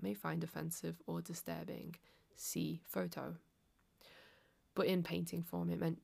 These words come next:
you couldn't click to reveal anything. Many people were furious, and the comments were livid.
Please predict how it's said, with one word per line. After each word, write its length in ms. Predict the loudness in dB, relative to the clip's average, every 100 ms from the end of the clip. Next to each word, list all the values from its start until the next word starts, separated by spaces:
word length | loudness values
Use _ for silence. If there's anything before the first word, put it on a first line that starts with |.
| _ 2
you 220 | 2 4
couldn't 420 | 2 0 -2 -6
click 320 | -6 -6 -4
to 140 | -4 -4
reveal 340 | -4 -4 -4
anything. 560 | -4 -4 -2 0 0 -2 -16 _ _ _ _ _ _ _ _ _ _ _ _ -2
Many 300 | 4 6 6
people 460 | 4 0 0 2 2
were 100 | 0
furious, 880 | 0 -2 0 0 -2 -2 -2 -2 2
and 220 | 4 6
the 80 | 4
comments 720 | 2 2 4 2 0 -2 -2
were 160 | 0 2
livid. 720 | 0 0 -2 -2 -4 -4